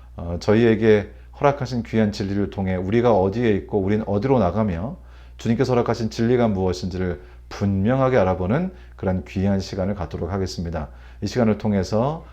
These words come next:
우리 모두에게 귀한 영적 유익이 있기를 주님의 이름으로 축원합니다. 자, 오늘 이렇게 제가 기도함으로, 어, 모든 말씀을 줄이도록 하겠습니다. 기도하겠습니다.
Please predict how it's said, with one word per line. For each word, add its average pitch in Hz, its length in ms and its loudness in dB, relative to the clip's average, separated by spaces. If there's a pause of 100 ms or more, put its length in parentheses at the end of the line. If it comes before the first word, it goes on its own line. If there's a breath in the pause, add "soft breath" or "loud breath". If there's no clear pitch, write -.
우리 101 140 -2
모두에게 101 680 0
귀한 92 240 0
영적 110 640 -4
유익이 120 400 4
있기를 - 480 -2 (160 loud breath)
주님의 107 300 2
이름으로 76 260 -6
축원합니다. 92 580 -4 (600 soft breath)
자, 127 100 0
오늘 139 160 6
이렇게 143 560 6 (220 loud breath)
제가 101 320 0
기도함으로, 143 840 4 (220 loud breath)
어, 92 160 -4
모든 95 260 -2
말씀을 92 360 0
줄이도록 110 400 2
하겠습니다. 110 560 0
기도하겠습니다. 90 760 0